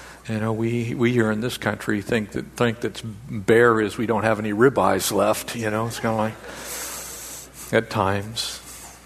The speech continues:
I realize people at times are struggling, and so I don't wanna carry that analogy too far. But we have so much to be thankful for. We, we ought to be thankful for our, our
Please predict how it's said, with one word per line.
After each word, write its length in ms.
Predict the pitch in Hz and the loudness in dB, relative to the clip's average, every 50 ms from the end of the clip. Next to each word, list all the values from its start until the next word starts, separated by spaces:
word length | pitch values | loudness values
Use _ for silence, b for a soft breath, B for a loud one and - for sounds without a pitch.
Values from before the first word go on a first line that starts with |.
| - - - - - - 151 | -20 -20 -20 -20 -6 0 2
I 100 | 147 131 | 4 4
realize 540 | 120 117 120 107 98 98 101 98 101 - | 6 6 6 6 4 2 0 -2 -6 -8
people 400 | - - 113 104 - - 104 98 | -6 -4 -4 -4 -4 -4 -6 -6
at 100 | 107 - | -6 -8
times 340 | - - 104 101 101 98 - | -4 -2 -2 -2 -2 -4 -8
are 80 | 107 95 | -8 -8
struggling, 580 | - - - 101 101 101 101 - 98 98 95 | -8 -8 -6 -6 -6 -6 -6 -6 -8 -8 -8
and 80 | 101 110 | -8 -8
so 140 | - - 107 | -8 -6 -6
I 40 | 104 | -6
don't 120 | - - | -6 -6
wanna 140 | 113 107 - | -8 -8 -8
carry 300 | - - - 110 104 104 | -6 -2 0 2 2 2
that 300 | 101 98 98 - - - - | 2 0 0 -2 -4 -4 -2
analogy 560 | 127 110 113 113 107 107 110 107 - 113 107 | -2 2 2 4 4 4 2 0 -2 -6 -8
too 180 | - - 131 | -8 -8 -10
far. 380 | 113 - - 123 113 110 110 B B B B B B B - | -10 -6 -4 0 0 0 0 B B B B B B B 4
But 120 | 147 143 | 6 8
we 160 | 139 156 160 | 8 8 6
have 200 | 151 156 143 127 | 6 4 4 2
so 300 | - - - - 160 151 | 0 0 4 6 6 6
much 400 | 147 131 123 117 - - - - | 6 4 2 2 2 0 -6 -6
to 80 | - 120 | -6 -6
be 160 | 113 113 107 | -6 -6 -6
thankful 480 | 107 - - 110 110 110 - - 117 104 | -6 -4 -4 -4 -4 -4 -8 -10 -10 -10
for. 320 | - - - - - - - - - - - - - - - - b b b b b b b b b b b b b b b b - - - - - | -8 -6 -6 -6 -6 -6 -10 -18 -20 -20 -20 -20 -20 -20 -20 -20 b b b b b b b b b b b b b b b b -20 -20 -20 -12 -2
We, 120 | - 123 - | 0 0 2
we 180 | 117 120 123 | 4 6 6
ought 60 | 120 120 | 6 6
to 80 | 117 | 4
be 100 | 110 110 | 2 -2
thankful 460 | 110 - 127 117 120 117 - - 110 | -2 0 2 2 2 0 -2 -4 -4
for 220 | - - - 113 110 | -4 -2 2 4 4
our, 220 | 104 107 107 107 - | 4 4 2 -2 -2
our 360 | - 127 113 107 110 110 110 | 2 2 4 4 2 0 -6